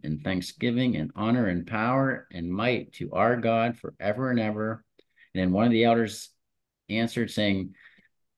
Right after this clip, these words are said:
"Who are these clothed in the white robes? Who are they, and from where have they come?" Said,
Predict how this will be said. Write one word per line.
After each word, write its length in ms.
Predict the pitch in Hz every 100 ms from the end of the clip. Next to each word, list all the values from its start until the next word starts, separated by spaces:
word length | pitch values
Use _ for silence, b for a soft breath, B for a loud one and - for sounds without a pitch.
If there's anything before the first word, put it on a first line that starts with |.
| _ _
"Who 140 | 127 127
are 160 | 123
these 260 | 135 131 131
clothed 460 | - 117 123 123
in 100 | 113
the 80 | 104
white 280 | 98 113 -
robes? 760 | 104 120 131 139 123 - - - _ _ _ _ _ _
Who 180 | 120 117
are 200 | 117 127
they, 480 | 131 131 127 120 -
and 340 | 92 85 85 - _ _
from 180 | 92 92
where 240 | 104 113
have 120 | 113 104
they 120 | 104
come?" 600 | 104 95 85 80 80 87 _ _ b b
Said, 280 | - 82 76